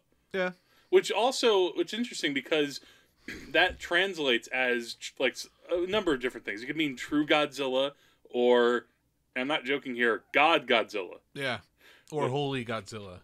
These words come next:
Speaker 2: Holy Godzilla, Batman.
Speaker 1: Right.
Speaker 2: Um, but, uh, yeah, so this is significant because it is the first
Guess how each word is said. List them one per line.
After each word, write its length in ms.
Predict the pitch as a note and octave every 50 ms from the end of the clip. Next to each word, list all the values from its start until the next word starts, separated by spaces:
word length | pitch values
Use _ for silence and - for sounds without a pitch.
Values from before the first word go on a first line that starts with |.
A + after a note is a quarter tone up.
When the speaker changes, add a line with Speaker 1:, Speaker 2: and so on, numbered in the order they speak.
| _ _ _
Speaker 2:
Holy 440 | - - - C4+ E4+ E4+ B3+ G3 F3+
Godzilla, 680 | - C4 C#4 A#3+ - - - F4 F#4 F#4+ D#4+ F#3+ -
Batman. 400 | C3 B2 A2+ G#2+ G#2 G#2 F#2+ F2 -
Speaker 1:
Right. 180 | C3 C3+ A#2 - - - - - -
Speaker 2:
Um, 440 | D3+ E3 E3 E3 F3+ E3 D#3+ D#3 - - _ _ _ _ _ _ _ - - - - - _ -
but, 260 | F#3 F#3 - - -
uh, 220 | A3+ G#3+ A3 A3 G#3
yeah, 240 | A3+ D4 F4+ E4 -
so 160 | - - G3
this 200 | F3 A#3 - -
is 260 | E4+ D#4+ C4+ A3 - - -
significant 580 | - - G3+ F3+ F#3+ F3+ F3 D#3+ E3 D#3+ D3
because 400 | D3+ B2+ - D#3 C#3+ C3+ C3 - -
it 140 | C#3+ C#3+ C#3+
is 240 | C#3+ C#3 B2+ B2 A#2+
the 140 | B2+ B2+
first 720 | A#2+ - - - E3+ F3+ G#3 A#3+ - - - - - -